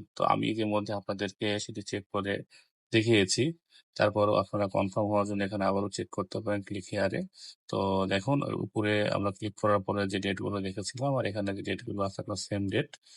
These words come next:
তো এইভাবে আপনারা দুই জায়গা থেকে আপনাদের যে, আহ, অ্যাপয়েন্টমেন্টগুলো ছিল, সেগুলো চেক করে দেখতে পারেন যে আসলে এখন আপনাদের ফাইলগুলো কত তারিখে বা কবে ভিএফএস গ্লোবাল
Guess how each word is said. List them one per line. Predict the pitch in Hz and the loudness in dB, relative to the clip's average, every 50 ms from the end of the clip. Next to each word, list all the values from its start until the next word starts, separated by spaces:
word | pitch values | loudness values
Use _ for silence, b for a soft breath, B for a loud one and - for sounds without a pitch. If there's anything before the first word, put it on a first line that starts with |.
| B B B _ | B B B _
তো | - 104 101 98 98 98 95 95 95 95 - - 50 50 50 50 | -2 2 2 4 4 4 4 4 2 2 0 -2 -2 -2 -2 -2
এইভাবে | - 101 101 98 92 107 107 110 120 | 0 0 0 0 0 0 0 2 0
আপনারা | 117 113 107 101 101 101 98 | 0 2 0 0 2 2 2
দুই | 98 98 98 | 2 0 0
জায়গা | 95 98 98 98 98 95 | 0 0 0 0 0 -2
থেকে | 95 - - 107 107 104 | -2 -4 -6 -2 0 0
আপনাদের | 101 101 101 98 98 104 95 95 - - - - - 98 | 0 0 -2 -4 -2 -2 -2 -2 -2 -6 -8 -8 -8 -6
যে, | 92 98 98 95 98 95 104 101 | -4 -2 -2 0 -2 -2 -4 -2
আহ, | 95 98 98 101 - - | -2 0 0 0 0 -2
অ্যাপয়েন্টমেন্টগুলো | - - 98 98 104 98 95 98 98 98 98 101 104 104 98 104 98 | -2 -2 -2 0 0 0 0 0 -2 -4 -6 -6 -6 -6 -4 -4 -4
ছিল, | - - - - 110 147 165 - B B B B _ | -4 -6 -4 -2 -2 -2 -4 -4 B B B B _
সেগুলো | - - 113 107 101 104 98 98 98 98 | -8 -4 -4 -2 -2 0 2 2 2 2
চেক | - - - - | 0 -4 -6 -6
করে | - 107 107 101 | -6 -6 -6 -4
দেখতে | 101 104 104 - - 107 104 | -4 -6 -6 -4 -4 -4 -2
পারেন | 101 98 95 101 135 147 139 _ _ _ _ - | 0 0 0 0 0 -2 -6 _ _ _ _ -8
যে | 113 104 101 | -2 2 4
আসলে | 98 98 95 - 104 98 101 98 98 - - - - 135 139 160 - 104 | 4 2 2 0 -4 -2 -2 -2 -2 -2 -2 -4 -8 -10 -10 -6 -6 -6
এখন | 95 - - 104 | -4 -4 -2 -4
আপনাদের | 104 98 - 104 107 104 104 | -4 -4 -4 -6 -6 -6 -6
ফাইলগুলো | _ - 101 98 98 98 101 98 98 101 110 _ b b b b b b | _ -2 -2 0 0 0 0 -2 -2 -2 -4 _ b b b b b b
কত | - - 107 - 104 | -6 -6 -4 -4 -2
তারিখে | 95 - 101 98 95 95 101 98 | 0 0 0 0 0 -2 -2 -2
বা | 98 101 95 95 | 0 0 -2 -2
কবে | - - 101 104 98 92 | -2 -4 -2 -2 -2 -4
ভিএফএস | 92 110 98 98 95 - 98 92 104 | -4 -6 -6 -6 -6 -6 -8 -8 -6
গ্লোবাল | 101 95 92 95 98 131 | -4 -4 -2 0 0 -2